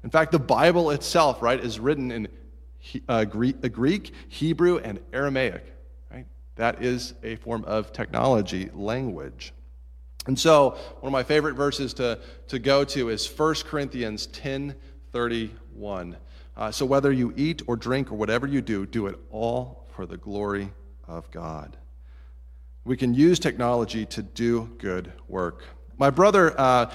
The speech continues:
I, I just wanted kinda, like, fun examples of technology. So my brother, uh, bought me this. I, I have not used it, clearly, so I don't know if he's watching through the live stream today. But does anyone, uh, know what this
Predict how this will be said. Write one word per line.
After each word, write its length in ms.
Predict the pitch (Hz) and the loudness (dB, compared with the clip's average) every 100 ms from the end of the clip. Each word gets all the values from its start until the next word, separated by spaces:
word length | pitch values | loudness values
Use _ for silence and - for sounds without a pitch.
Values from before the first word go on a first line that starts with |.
| - | -2
I, 140 | 143 - | -2 0
I 60 | 156 | -4
just 140 | - | -2
wanted 240 | 196 175 | 0 -2
kinda, 180 | 123 156 | 0 0
like, 140 | 127 110 | 0 -4
fun 280 | - 135 | 0 2
examples 580 | 135 113 120 123 135 120 | 2 -2 -2 0 0 -2
of 100 | 113 | -4
technology. 640 | 113 92 107 113 127 135 | -6 -4 -2 0 0 -2
So 140 | 131 131 | -4 0
my 120 | 131 | 0
brother, 500 | 131 160 180 160 139 - - - | 2 2 4 4 2 -6 -18 -2
uh, 280 | 131 127 110 - - - | 2 4 2 -6 -18 2
bought 300 | 151 170 165 | 6 6 4
me 220 | 135 123 | 0 -2
this. 680 | 117 117 113 110 139 - - - | -2 -4 0 0 0 -4 -8 -10
I, 100 | 87 - | -14 -6
I 60 | 135 | -2
have 120 | 180 | -2
not 180 | 190 143 | -2 -2
used 460 | 123 135 135 - 98 | 2 2 2 0 -4
it, 180 | 95 | -4
clearly, 640 | 107 - - - 113 104 110 | -6 -8 -10 -6 -4 -2 -2
so 140 | 123 | -2
I 20 | |
don't 120 | 131 139 | -4 -2
know 100 | 127 | -2
if 60 | |
he's 180 | 117 101 | -2 -4
watching 400 | 113 113 113 107 | 0 0 -2 -6
through 120 | 107 | -6
the 80 | 104 | -2
live 300 | 104 110 110 | 0 0 -2
stream 220 | - 101 | -4 -8
today. 180 | 98 98 | -4 -6
But 140 | 98 | -6
does 120 | 120 196 | -2 0
anyone, 400 | 262 269 190 143 - - - - | 4 4 4 0 -8 -18 -16 2
uh, 300 | 139 127 - | 4 4 0
know 480 | 120 123 139 156 156 - | -2 0 0 0 -2 -4
what 240 | 123 120 | -6 -6
this 360 | 127 127 - | -8 -8 -12